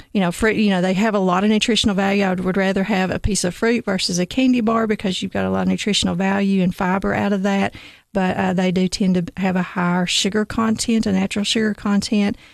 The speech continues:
Um, but you're also gonna see it in a lot of, you know, even some of our vegetables, anything with a carbohydrate content in it is gonna have sugar in it. But again, you know, those are, um, those are good selections versus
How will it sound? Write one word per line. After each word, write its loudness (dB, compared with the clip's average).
Um, 2
but -2
you're 2
also 2
gonna 4
see 2
it 0
in 2
a 4
lot 2
of, -2
you 0
know, 2
even 2
some 0
of 2
our 2
vegetables, 0
anything 2
with 0
a -2
carbohydrate -2
content 0
in 0
it 2
is -2
gonna -2
have -4
sugar -2
in 0
it. -2
But -2
again, 2
you 2
know, 2
those 0
are, 0
um, -2
those 0
are 0
good 0
selections 0
versus 0